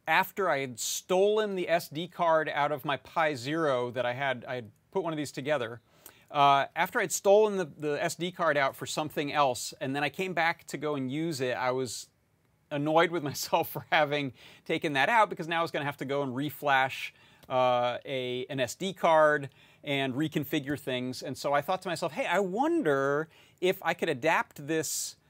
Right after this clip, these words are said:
uh, little keyboard to work with something like a, uh, Trinket or an Itsy Bitsy." And so that is what I did. Um, and initially, I was actually talking to my,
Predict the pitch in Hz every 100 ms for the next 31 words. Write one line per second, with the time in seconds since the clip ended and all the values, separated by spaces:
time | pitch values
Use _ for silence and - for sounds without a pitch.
0 | _ _ - 139 139 139 175 170 - 262
1 | 202 170 165 147 127 160 175 - 151 151
2 | - 156 131 143 135 135 131 - 160 131
3 | 127 127 123 117 _ _ _ 151 123 120
4 | - 226 214 - 202 185 - 139 131 127
5 | 127 131 123 147 - 120 175 185 - 110
6 | - _ _ _ - 147 123 - 165 151
7 | 147 151 135 _ _ _ _ _ _ _
8 | _ _ _ _ _ _ 110 147 226 233
9 | 175 170 185 190 165 147 175 104 - _
10 | _ _ - 135 135 131 131 127 - _
11 | _ _ 165 147 147 147 143 - - 151
12 | 220 269 262 196 170 160 156 139 147 139
13 | 202 - 196 151 - 175 196 208 156 139